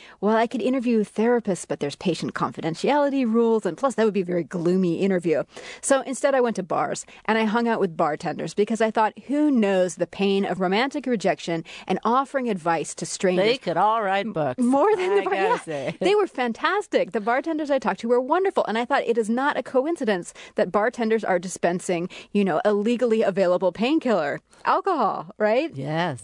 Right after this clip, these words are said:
Speaker 1: Along with that romantic advice. So I had a lot of fun, uh, talking to people about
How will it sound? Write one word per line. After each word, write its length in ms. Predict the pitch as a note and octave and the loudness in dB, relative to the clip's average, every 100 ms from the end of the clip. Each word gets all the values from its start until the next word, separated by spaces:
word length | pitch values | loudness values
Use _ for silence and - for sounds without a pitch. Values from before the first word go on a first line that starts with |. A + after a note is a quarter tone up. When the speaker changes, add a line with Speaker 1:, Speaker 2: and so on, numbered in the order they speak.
| - | -4
Speaker 1:
Along 360 | G3+ G#3+ G#3+ B3+ | -2 0 0 -2
with 140 | C4+ | -2
that 180 | G3 F3+ | -2 -2
romantic 560 | F#3 F3+ D#3+ E3 F3 F3+ | -4 -4 -4 -4 -4 -4
advice. 280 | F3 D3+ C3 - - - | -2 -2 -2 -8 -16 -4
So 140 | C4 | 0
I 160 | A#3+ C4+ | 2 2
had 160 | C4 | 0
a 60 | B3 | 0
lot 160 | A#3 G3 | 0 -2
of 60 | |
fun, 260 | - D#3 - - | -4 -6 -4 -2
uh, 380 | F3 E3 D3+ E3+ | 0 0 0 0
talking 320 | F#3+ F#3 G#3 | 0 0 -2
to 60 | F3 | -6
people 380 | F#3 F3 D#3 | -4 -2 -2
about 360 | D3 F#3 F3 | -2 0 -2